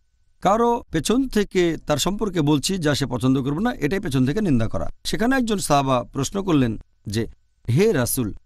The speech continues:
যদি পেছন থেকে বলা কথাটা সত্যি হয়, যার নিন্দা করা হচ্ছে তার যদি সেই দোষটা থাকে?" নবী তখন বললেন, "যদি তোমার কথা সত্যি হয় যে নিন্দা সত্যি,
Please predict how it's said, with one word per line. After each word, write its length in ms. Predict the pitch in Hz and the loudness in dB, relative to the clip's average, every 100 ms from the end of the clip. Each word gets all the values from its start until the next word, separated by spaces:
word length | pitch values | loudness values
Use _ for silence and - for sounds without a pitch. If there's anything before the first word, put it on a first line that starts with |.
| 120 | 0
যদি 200 | 175 170 | 0 2
পেছন 360 | 160 180 254 | 0 2 0
থেকে 220 | 269 226 | 0 -2
বলা 260 | 254 160 156 | 0 0 0
কথাটা 340 | 147 135 131 135 | -2 -4 -2 -2
সত্যি 460 | - 190 - 269 | 0 -2 0 2
হয়, 200 | 214 208 - _ _ _ _ _ 117 | 2 2 -4 _ _ _ _ _ 0
যার 240 | 165 214 | 0 2
নিন্দা 320 | 156 156 175 | 2 2 2
করা 220 | 190 220 | 0 0
হচ্ছে 280 | 190 170 214 | 0 0 -2
তার 240 | 202 147 131 | 0 0 0
যদি 200 | 160 165 | -2 0
সেই 200 | - 139 | 2 2
দোষটা 320 | 156 - 160 | 2 0 -2
থাকে?" 400 | - 190 - 247 - | 0 -2 -2 -6 0
নবী 200 | 151 240 | 0 2
তখন 340 | 240 165 160 | -2 0 0
বললেন, 400 | 139 151 160 143 - - 107 | 2 4 4 2 -2 -8 0
"যদি 260 | 139 233 | 2 2
তোমার 260 | 294 269 262 | 0 -2 -2
কথা 260 | 214 190 196 | -4 -4 -2
সত্যি 480 | - 214 - 175 | 0 -2 0 0
হয় 500 | 147 95 117 156 180 - | 0 0 0 2 0 -4
যে 140 | 113 139 | 0 2
নিন্দা 320 | 147 151 143 | 4 2 0
সত্যি, 480 | - 165 - 214 | 0 0 0 -2